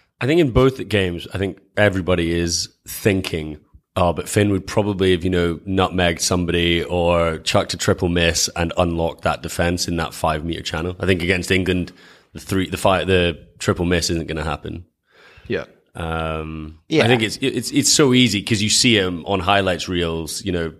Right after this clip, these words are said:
Speaker 1: doing these little chip kicks and things like that, and you expect it.
Speaker 3: Mm. And, and I think because Scotland haven't scored a try,
Speaker 1: Yes.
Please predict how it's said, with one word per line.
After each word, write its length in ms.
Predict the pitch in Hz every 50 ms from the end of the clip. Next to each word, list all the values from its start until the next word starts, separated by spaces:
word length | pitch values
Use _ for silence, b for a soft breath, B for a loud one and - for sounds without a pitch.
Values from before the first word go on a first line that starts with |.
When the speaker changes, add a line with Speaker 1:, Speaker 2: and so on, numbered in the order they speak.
| _ _ _ _ _ _ -
Speaker 1:
doing 220 | - 98 92 87
these 160 | 87 87 82 80
little 140 | 90 73
chip 240 | - - - 87 -
kicks 300 | - - 85 76 - - -
and 100 | 80 -
things 260 | - 85 82 78 82
like 200 | 82 80 80 -
that, 220 | 85 80 71 78 -
and 100 | 80 82
you 80 | 80
expect 460 | 73 - - - 92 85 - - -
it. 100 | - -
Speaker 3:
Mm. 260 | 113 120 107 92 92 - B B B B B B B B B B B B B B B B B B B B B B B B B B _ _ _ _ _ _ _
And, 140 | 123 131 - -
and 40 | 135 131
I 80 | 131
think 340 | 127 131 - 151 127 113 104 -
because 420 | 110 - - - 123 120 117 -
Scotland 320 | - - 104 73 87 95
haven't 260 | 92 101 98 90 80 -
scored 300 | - - - 95 - -
a 20 |
try, 320 | - - - - - - - - - _ _ _ _ _ _ _ _ _ _ _
Speaker 1:
Yes. 580 | - 107 98 85 - - - - - - -